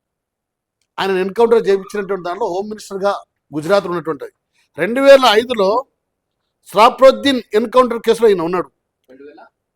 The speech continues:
ఐదులో స్రఫుద్దీన్. రెండు వేల ఆరులో తులసి, ఈ ప్రజాప్రతినిధి అనే ఎన్కౌంటర్ దాంట్లో ఈయన ఉన్నాడు.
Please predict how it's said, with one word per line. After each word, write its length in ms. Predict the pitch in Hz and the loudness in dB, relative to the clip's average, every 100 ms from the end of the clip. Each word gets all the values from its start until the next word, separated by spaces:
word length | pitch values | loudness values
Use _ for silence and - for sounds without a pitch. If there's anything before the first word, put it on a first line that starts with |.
| - | -2
ఐదులో 380 | 226 208 165 127 _ _ _ 170 _ 160 160 _ _ _ | 0 0 -4 -6 _ _ _ _ _ -20 _ _ _ _
స్రఫుద్దీన్. 500 | 196 196 220 190 156 - _ _ _ _ _ _ _ _ _ _ _ - - _ | -6 -2 -2 -4 -8 -12 _ _ _ _ _ _ _ _ _ _ _ -20 -20 _
రెండు 260 | 147 202 254 | -2 0 4
వేల 240 | 285 277 | 6 8
ఆరులో 520 | 233 - 254 196 240 277 _ _ _ _ _ _ | 6 4 2 -2 -4 -4 _ _ _ _ _ _
తులసి, 420 | 226 269 - 294 214 - _ _ _ _ - | -4 -2 0 -2 -4 -6 _ _ _ _ -18
ఈ 60 | |
ప్రజాప్రతినిధి 840 | 175 180 208 262 220 247 247 240 233 | -10 -2 2 2 2 0 -2 -6 -6
అనే 160 | 214 214 | -2 -4
ఎన్కౌంటర్ 540 | 190 202 220 220 208 | -4 -6 -4 -4 -4
దాంట్లో 220 | 190 190 | -6 -4
ఈయన 120 | 196 | -6
ఉన్నాడు. 260 | 160 175 165 | -6 -10 -12